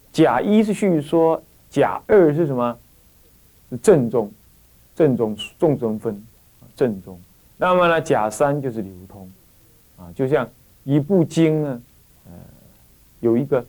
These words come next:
发起的开始，那么也有怎么样，也有主要要说的内容，然后再来呢，进入到它的流通，让这部经的道理，这，这个教门的道理，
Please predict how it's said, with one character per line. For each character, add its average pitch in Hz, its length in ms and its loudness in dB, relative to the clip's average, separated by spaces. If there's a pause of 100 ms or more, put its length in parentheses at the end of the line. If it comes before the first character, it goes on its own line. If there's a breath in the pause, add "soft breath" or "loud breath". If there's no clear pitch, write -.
(140)
发 160 300 0
起 113 240 -8
的 95 100 -12
开 131 300 -8
始， - 280 -16 (680)
那 127 100 -6
么 139 80 0
也 135 220 4
有 147 160 6
怎 113 100 -4
么 101 80 -8
样， 107 160 -6 (420)
也 143 240 4
有 120 600 2 (880)
主 135 240 2
要 196 240 6
要 175 160 6
说 143 240 2
的 123 80 2
内 120 220 0
容， 87 100 -8 (720)
然 113 140 -4
后 127 80 0
再 135 160 -2
来 113 240 0
呢， 131 240 -4 (140)
进 139 160 0
入 117 160 0
到 107 260 -2 (260)
它 107 80 -2
的 104 160 -10
流 113 240 2
通， 185 460 2
让 180 180 -2
这 277 140 4
部 226 160 6
经 240 200 4
的 233 80 6
道 196 360 2
理， 104 160 -8 (420)
这， 262 320 6 (260)
这 302 140 4
个 226 100 4
教 262 380 4
门 151 240 0
的 170 60 -4
道 170 300 0
理， 104 120 -6